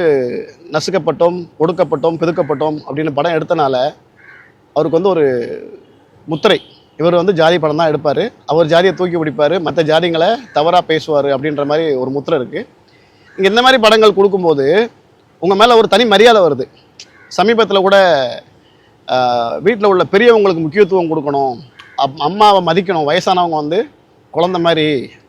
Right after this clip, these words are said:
அவங்க எது பேசினாலும் அதை கண்டுக்கூடாது, அவங்களுக்கும் ஒரு இடம் கொடுக்கணும் வீட்ல அப்படின்ற மாதிரி, ஆஹ், ஜே பேபின்னு ஒரு படம் கொடுத்தீங்க. ரொம்ப சிறப்பான படம். இன்னைக்கு சமூகத்துல பல பேரு,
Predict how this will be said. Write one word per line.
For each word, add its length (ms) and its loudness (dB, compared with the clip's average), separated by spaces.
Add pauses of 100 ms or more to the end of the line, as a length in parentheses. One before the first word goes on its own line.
(160)
அவங்க 240 -2
எது 160 0
பேசினாலும் 400 0
அதை 100 -2
கண்டுக்கூடாது, 500 -2
அவங்களுக்கும் 460 -2
ஒரு 80 2
இடம் 200 -2
கொடுக்கணும் 280 -6
வீட்ல 360 -4
அப்படின்ற 320 -6
மாதிரி, 480 -8 (720)
ஆஹ், 220 -6
ஜே 220 2
பேபின்னு 320 2
ஒரு 120 -4
படம் 220 -4
கொடுத்தீங்க. 320 -6 (880)
ரொம்ப 600 2
சிறப்பான 440 2
படம். 260 -2
இன்னைக்கு 400 -4
சமூகத்துல 480 0
பல 200 0
பேரு, 340 0